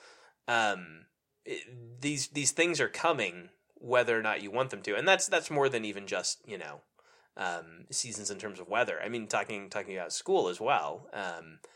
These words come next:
you know, if you're, if you're somebody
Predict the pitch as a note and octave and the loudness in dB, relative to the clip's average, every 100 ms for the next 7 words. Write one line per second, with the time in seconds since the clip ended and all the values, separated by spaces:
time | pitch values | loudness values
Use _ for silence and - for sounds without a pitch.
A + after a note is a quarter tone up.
0 | - - _ - A2 G#2 G#2+ B2 A2+ G2+ | -20 -20 _ -2 0 0 2 2 2 0
1 | G#2+ A#2 G#2+ G2+ G2 F#2+ A#2+ A2+ A2 G#2+ | -2 -4 -2 -2 -4 -2 -4 0 -2 -2
2 | F#2+ F#2 | -4 -10